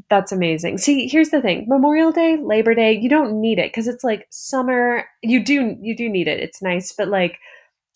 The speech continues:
everything's relatively chill. Like, nobody's, like, dying for a long weekend. But February,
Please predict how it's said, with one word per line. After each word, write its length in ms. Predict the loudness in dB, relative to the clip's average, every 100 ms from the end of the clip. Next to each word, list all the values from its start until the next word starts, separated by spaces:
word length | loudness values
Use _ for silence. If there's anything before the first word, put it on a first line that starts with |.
| -2
everything's 460 | 0 0 0 -2 0
relatively 500 | 0 0 -4 -4 -4
chill. 440 | -2 0 2 4
Like, 220 | 2 0 -2
nobody's, 400 | -2 -2 -4 -2
like, 280 | -2 -4 -2
dying 520 | 0 0 -2 -4 -6
for 140 | -6
a 80 | -6
long 300 | -6 -6 -6
weekend. 640 | -8 -10 -10 -8 -8 -10 -16 _ _ _ _
But 360 | 0 4 2 0 _
February, 920 | -4 -2 0 0 0 0 -2 -4 -8